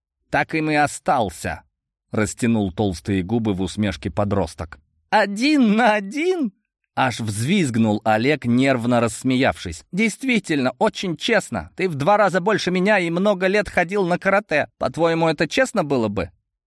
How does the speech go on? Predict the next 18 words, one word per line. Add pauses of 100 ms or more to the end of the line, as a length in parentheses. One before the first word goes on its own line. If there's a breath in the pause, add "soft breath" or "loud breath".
(280)
«Да
у
меня
против
тебя,
урода,
даже
шанса
не
было
бы. (240)
Зато
сейчас
этот
пистолет
прекрасно
их
уравнял.